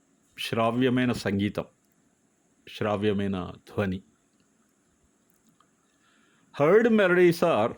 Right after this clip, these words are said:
sweet, but those unheard are sweeter. ఇది జాన్ కీట్స్ యొక్క మాట.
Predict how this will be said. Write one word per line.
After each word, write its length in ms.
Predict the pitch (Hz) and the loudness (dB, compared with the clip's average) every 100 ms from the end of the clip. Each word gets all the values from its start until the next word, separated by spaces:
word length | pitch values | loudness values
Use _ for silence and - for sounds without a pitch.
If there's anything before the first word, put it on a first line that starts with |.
| - | -10
sweet, 460 | - 131 107 - - _ _ _ _ _ _ _ _ _ | -2 0 0 -6 -20 _ _ _ _ _ _ _ _ _
but 280 | 113 120 104 | -4 -2 2
those 480 | 131 156 110 90 - - _ _ _ _ _ | 4 4 4 0 -8 -16 _ _ _ _ _
unheard 520 | 117 127 147 165 160 147 | -4 0 2 4 2 2
are 460 | 120 110 101 220 277 - _ | 2 0 -2 -6 -14 -20 _
sweeter. 380 | - 139 165 123 - _ _ _ _ _ _ _ _ _ _ _ _ _ _ _ _ _ - | -2 0 0 -2 -8 _ _ _ _ _ _ _ _ _ _ _ _ _ _ _ _ _ 0
ఇది 540 | 131 135 110 101 - - _ - | 2 4 2 0 -4 -12 _ -6
జాన్ 280 | 107 117 123 | -2 0 -2
కీట్స్ 340 | - 120 - | -2 -4 -2
యొక్క 180 | 107 - | -4 -2
మాట. 280 | 95 87 | -2 -4